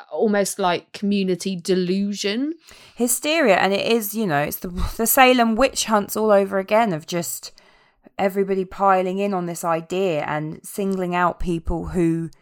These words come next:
Speaker 2: p-, they perceive to be different. And it doesn't even need to be goths or whatever else. It, it's just,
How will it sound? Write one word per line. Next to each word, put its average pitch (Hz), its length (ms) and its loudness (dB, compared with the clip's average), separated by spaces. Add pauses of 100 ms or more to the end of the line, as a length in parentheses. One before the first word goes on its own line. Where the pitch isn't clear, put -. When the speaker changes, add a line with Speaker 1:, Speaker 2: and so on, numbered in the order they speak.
(500)
Speaker 2:
p-, - 160 -8
they 170 180 0
perceive 180 380 -2
to - 80 -14
be 185 120 -8
different. 185 340 -4
And 151 100 -6
it 151 60 -10
doesn't 185 220 -2
even 170 200 -2
need 175 220 -2
to 170 100 -8
be 175 500 -2 (720)
goths - 540 2
or 151 200 -2
whatever 160 460 2
else. 175 360 4
It, - 160 -4
it's 196 220 -6
just, - 400 -8